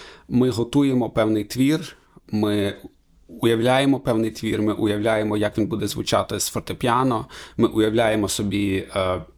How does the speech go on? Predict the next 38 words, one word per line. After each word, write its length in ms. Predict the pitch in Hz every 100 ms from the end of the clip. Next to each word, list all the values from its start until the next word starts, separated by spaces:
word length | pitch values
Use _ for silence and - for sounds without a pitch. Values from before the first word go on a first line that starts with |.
| _ -
які 240 | - 117
ідеї 500 | - 92 101 110 113
будуть 260 | 104 101 90
закладені 380 | 104 98 95
в 40 | 90
фортепіанній 640 | - - - 101 95 92
партії 520 | 92 107 117 - 110
і 40 | 101
як 220 | 104 -
нам 160 | 104 98
на 100 | 98
них 320 | 101 98 -
відповідати 500 | 92 - 101 95 90
в 60 | -
скрипковій. 560 | - 90 - 156 151 - - -
І 80 | -
коли 200 | - 127
ми 60 | 123
приходимо 400 | - 117 110 113
на 80 | 107
першу 300 | 110 - 104
репетицію, 480 | - 101 135 110
це 120 | - 104
завжди 240 | 98 101
по-іншому. 520 | - 95 87 - - - _ _ _ - - - _
В 60 | -
цьому 240 | 139 139
є, 320 | 127 139 123 - - _ _ _
це 140 | - 139
трохи 260 | 147 139
і 140 | - 135
сумно, 480 | - 208 208 123 -
але 260 | 117 131
це 160 | 127 147
більше 320 | 131 160 135
цікаво, 440 | - 123 123 95
ніж 240 | 95 95 -
сумно. 260 | - -